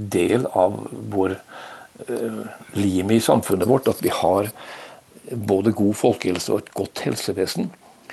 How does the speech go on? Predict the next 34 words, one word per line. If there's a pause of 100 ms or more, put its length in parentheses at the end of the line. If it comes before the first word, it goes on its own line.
(340)
Og, (160)
og
det
er
jo
liksom
noe
av
oppgaven
også
for
sosialmedisin,
å, (160)
å,
å, (120)
å
være (680)
pådriver
for
at
vi
får
gjort
dette
på
en
måte
som (720)
tjener
ikke
bare (680)
de
rike
og